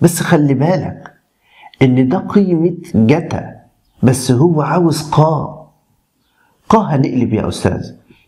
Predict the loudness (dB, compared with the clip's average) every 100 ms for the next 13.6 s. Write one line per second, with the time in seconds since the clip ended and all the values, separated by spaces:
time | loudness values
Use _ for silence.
0 | 0 0 0 -8 -4 -4 -4 -4 -4 -2
1 | -2 0 0 2 2 0 -10 -20 _ _
2 | 0 2 2 0 0 -4 0 0 2 0
3 | 0 0 -2 0 0 0 -2 -2 0 0
4 | 0 -2 -2 -4 -4 -12 _ _ -4 -2
5 | 0 -2 -2 -4 -4 -4 0 0 0 -8
6 | -16 0 2 2 2 0 0 -2 -6 -2
7 | -2 0 0 0 -2 -4 -6 -6 -10 -16
8 | -18 _ _ _ _ _ _ _ _ _
9 | _ _ _ _ _ _ _ _ _ _
10 | _ _ _ 0 2 0 0 0 0 0
11 | -2 -2 0 -2 0 -2 0 0 -2 -2
12 | -2 0 0 0 -4 -4 -2 -2 -2 -4
13 | -6 -4 -6 -6 -14 -18